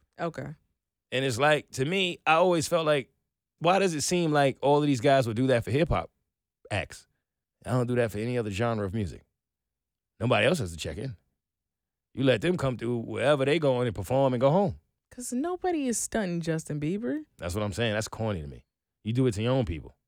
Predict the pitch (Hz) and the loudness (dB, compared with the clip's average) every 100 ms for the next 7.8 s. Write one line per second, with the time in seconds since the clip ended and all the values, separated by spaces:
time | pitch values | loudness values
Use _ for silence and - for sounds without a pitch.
0 | _ 147 147 147 143 139 139 - - 113 | _ -14 -10 -10 -12 -14 -16 -6 -4 2
1 | 127 127 139 - 69 57 _ _ 95 127 | 2 4 0 -2 -14 -16 _ _ -2 -2
2 | 131 139 - _ - 147 180 175 151 170 | -2 -8 -14 _ -2 2 4 2 0 0
3 | 170 160 160 196 160 151 196 185 170 120 | 0 2 4 4 4 4 6 6 4 2
4 | 135 135 104 - 226 208 147 139 135 185 | 2 2 2 4 4 4 2 0 -2 2
5 | 185 165 156 151 139 160 156 143 127 107 | 2 2 0 0 0 0 0 0 0 0
6 | - 180 196 151 123 107 117 139 127 107 | 2 4 6 4 2 0 2 4 4 0
7 | 98 - 185 185 139 110 101 95 | -2 2 4 4 2 -2 -2 -4